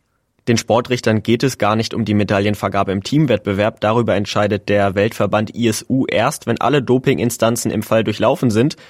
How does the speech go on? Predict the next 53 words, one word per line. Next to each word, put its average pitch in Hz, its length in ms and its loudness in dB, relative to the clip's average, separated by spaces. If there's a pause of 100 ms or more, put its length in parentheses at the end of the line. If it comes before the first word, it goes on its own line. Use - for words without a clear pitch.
(160)
Noch - 200 -2
ist 120 160 -2
ja 113 40 4
nur 107 140 2
die 95 140 -2
A-Probe 104 500 0
analysiert. 101 560 0
Ein 95 100 0
offizieller 104 480 0
Dopingfall 120 500 0
ist - 260 -4
es 139 100 -2
somit 101 300 2
auch 87 160 -2
noch 104 160 -4
gar 95 160 0
nicht. 117 240 -4 (400)
Dennoch 131 280 2
hätte 110 260 0
Valjeva 107 380 2
nach 104 160 0
dem 104 160 -2
Ergebnis 104 380 -2
suspendiert 107 500 0
sein 123 280 0
müssen 127 320 2 (240)
und 110 180 -2
daher 101 180 0
legten 101 320 -4
I 104 140 -2
O 98 60 2
C - 340 0
und 107 160 -2
I 107 140 -2
S - 160 -4
U 120 120 0
jetzt 107 280 0
Berufung 120 480 0
ein. 127 180 0 (280)
Bis 113 120 -2
zum 110 160 -4
fünfzehnten - 480 -2
Februar, 98 480 0
also 95 220 0
dem 92 120 -2
Start 95 300 -4
der 95 80 -4
Frauenkonkurrenz, 95 960 -4
soll 92 240 0
da 92 140 -2
eine 98 260 -4
Entscheidung 107 500 -2
fallen. - 380 -8